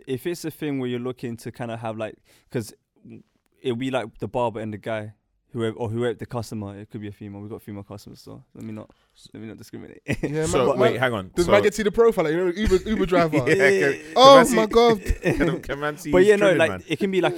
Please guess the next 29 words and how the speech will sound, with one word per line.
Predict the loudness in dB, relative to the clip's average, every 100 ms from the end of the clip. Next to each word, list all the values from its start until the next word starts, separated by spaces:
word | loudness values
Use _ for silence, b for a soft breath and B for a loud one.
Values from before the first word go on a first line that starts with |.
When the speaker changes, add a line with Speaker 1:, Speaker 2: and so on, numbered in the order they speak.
| -4
Speaker 1:
there's | -4
a | -2
very | -2 -4
organic, | -4 -6 -6 -6 -6
I've | -10
s-, | -10
I, | -10
like, | -8 -12 _ _
'cause | -8
it's | -8 -10
for | -8
me | -8 -6
to | -8
also | -8 -10
kind | -12 -12
of | -10
be | -10
in | -8
the |
van | -8 -8
sometimes | -8 -10 -10
just | -12 -14
to | -12
make | -12 -12
sure | -12
that | -12 -12
things | -12 -10
are, | -10
like, | -12